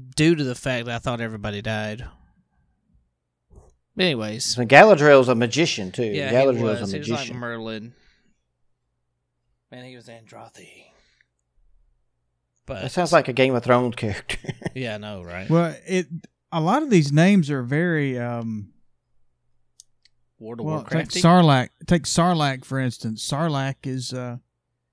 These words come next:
Speaker 3: the, the giant pit monster in Star Wars out in the Tatooine desert.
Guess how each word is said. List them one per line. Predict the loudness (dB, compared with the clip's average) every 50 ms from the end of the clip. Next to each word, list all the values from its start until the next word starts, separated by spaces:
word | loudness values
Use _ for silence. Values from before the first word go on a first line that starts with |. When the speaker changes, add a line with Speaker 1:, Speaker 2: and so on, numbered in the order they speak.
| _ _ _ -14
Speaker 3:
the, | -8 -6 -6 -6 -6 -4
the | -2 0 2 2 2 0
giant | -4 -4 0 2 2 4 4 2 0 0 _
pit | 4 4 4 2 0
monster | -6 -6 -4 -4 -6 -8 -10 -12 -10 -8
in | -8 -8
Star | -8 -8 -8 -6 -4 -4 -4 -4
Wars | -4 -6 -8 -8 -8 -8 -8
out | -8 -8 -6
in | -4 -4
the | -4 -4
Tatooine | -4 -6 -6 -4 -4 -4 -2 -2 -2 -2 0
desert. | 0 0 0 0 -2 -6 -12